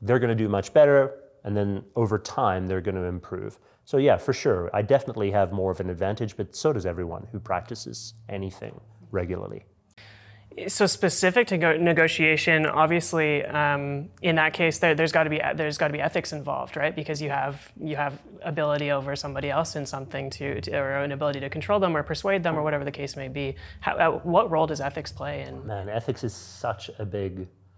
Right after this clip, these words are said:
Speaker 1: it's such a big topic, and so is trust, and so is fairness.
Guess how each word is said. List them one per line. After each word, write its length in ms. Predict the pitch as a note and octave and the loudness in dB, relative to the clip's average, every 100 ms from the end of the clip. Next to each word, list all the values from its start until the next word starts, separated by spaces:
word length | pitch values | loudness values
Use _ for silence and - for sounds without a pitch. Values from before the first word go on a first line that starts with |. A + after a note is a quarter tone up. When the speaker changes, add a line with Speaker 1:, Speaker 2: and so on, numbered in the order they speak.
| _ _ _ _ _ _ _ _ _ _ _ | _ _ _ _ _ _ _ _ _ _ _
Speaker 1:
it's 120 | A#2+ | -2
such 200 | - B2 | 2 2
a 40 | |
big 240 | B2 B2 G#2 | 2 2 0
topic, 400 | - G2+ G#2 F#2+ | 2 2 2 -4
and 120 | G2 | -6
so 180 | F#2+ A#2 | 2 2
is 120 | G2+ | 2
trust, 580 | - - A#2 G#2 - - | -2 -2 4 4 2 -6
and 160 | F#2+ F2+ | -6 -6
so 260 | - F#2+ | -2 -2
is 340 | F2+ F2+ - - _ _ _ _ _ _ _ _ - - | 0 -4 -8 -14 _ _ _ _ _ _ _ _ -20 -20
fairness. 1160 | - - - G2+ G2 G2+ A2 A2 - - - | -16 -12 -2 2 2 2 0 -2 -8 -10 -14